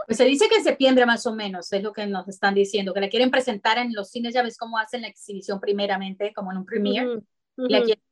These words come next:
Speaker 1: poner ahí. Es una, es una película Spanglish, pero está súper divertida, pero también tiene un mensaje a la, a,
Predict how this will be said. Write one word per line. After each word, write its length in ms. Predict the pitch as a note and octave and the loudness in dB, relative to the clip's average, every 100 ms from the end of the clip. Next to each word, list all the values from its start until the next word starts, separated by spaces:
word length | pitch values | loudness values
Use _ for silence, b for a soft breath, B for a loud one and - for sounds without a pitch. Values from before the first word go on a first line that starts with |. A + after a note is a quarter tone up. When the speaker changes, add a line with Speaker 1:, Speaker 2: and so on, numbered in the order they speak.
| _ _ | _ _
Speaker 1:
poner 200 | - G#3 | -2 2
ahí. 140 | G3 G#3+ | 4 2
Es 100 | C4 | 2
una, 180 | D4 D4 | 0 2
es 240 | B3+ B3+ | 2 2
una 140 | D4+ | 0
película 300 | D4 C4 C#4 | 0 -2 -2
Spanglish, 500 | B3 - G#3+ A3+ D4 | -2 0 -2 -2 -4
pero 100 | - | -6
está 160 | A#3 A#3+ | -6 -6
súper 300 | A#3+ C#4 B3 | -6 -4 -4
divertida, 540 | A3+ F#3+ - A#3+ A#3+ C#4+ | -2 -6 -4 0 2 0
pero 100 | C4 | -4
también 200 | A3 - | -8 -2
tiene 160 | B3 | 0
un 60 | B3 | 0
mensaje 480 | A#3+ - A#3 A#3 B3+ | -2 0 -2 0 -4
a 40 | |
la, 120 | A#3 | -2
a, 300 | - G3 G3 | -4 -4 -6